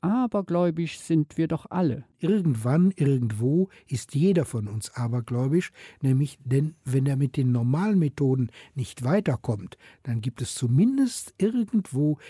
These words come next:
Speaker 2: im Hinterkopf den Gedanken, „Könntest es nicht auch mal auf diese oder jene Methode versuchen,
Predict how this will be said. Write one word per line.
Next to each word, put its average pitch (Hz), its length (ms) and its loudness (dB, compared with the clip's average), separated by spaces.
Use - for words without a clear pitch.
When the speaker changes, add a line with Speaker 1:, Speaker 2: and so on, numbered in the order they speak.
Speaker 2:
im 127 180 0
Hinterkopf 151 560 0
den 117 220 -4
Gedanken, 123 560 -2
„Könntest - 420 -10
es - 180 -8
nicht - 240 -2
auch 165 160 -8
mal 165 160 -4
auf 120 220 -4
diese 151 400 -4
oder 120 180 -4
jene 147 400 2
Methode 135 540 -2
versuchen, 123 520 -8